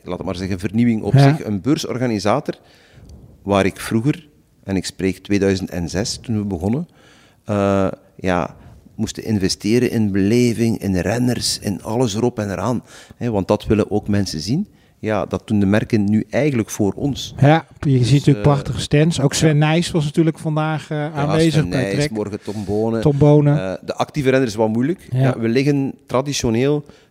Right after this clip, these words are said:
Speaker 1: tussen het Belgisch, ook het Nederlands, eh, wereldkampioenschap, eh, Belgisch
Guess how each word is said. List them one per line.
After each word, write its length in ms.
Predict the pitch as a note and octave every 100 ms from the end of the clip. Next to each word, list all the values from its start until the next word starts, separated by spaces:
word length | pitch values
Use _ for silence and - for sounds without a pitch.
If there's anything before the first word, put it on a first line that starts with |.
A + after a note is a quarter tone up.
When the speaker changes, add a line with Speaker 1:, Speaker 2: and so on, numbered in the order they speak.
| _
Speaker 1:
tussen 360 | B2 - A#2+
het 240 | A2 G#2 -
Belgisch, 420 | F2+ F#2+ A2 D3+ -
ook 140 | G#2
het 100 | -
Nederlands, 440 | E2 F2+ A2+ B2 - - - - -
eh, 160 | A2 G#2
wereldkampioenschap, 800 | - A2 A2 - G#2 G#2+ G2+ G2 - -
eh, 240 | A2+ G2+ F2 - - _
Belgisch 480 | E2 A2 B2 A#2+